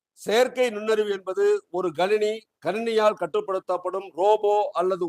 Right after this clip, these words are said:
ஒரு மென்பொருளை மனித மனத்தைப் போலவே புத்திசாலித்தனமாக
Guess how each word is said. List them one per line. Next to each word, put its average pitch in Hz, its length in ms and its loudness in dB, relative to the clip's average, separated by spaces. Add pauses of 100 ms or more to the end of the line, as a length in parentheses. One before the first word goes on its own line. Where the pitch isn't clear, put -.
ஒரு 175 180 -12
மென்பொருளை 196 600 0
மனித 202 320 0
மனத்தைப் 180 400 -4
போலவே 165 340 0 (880)
புத்திசாலித்தனமாக 196 1080 6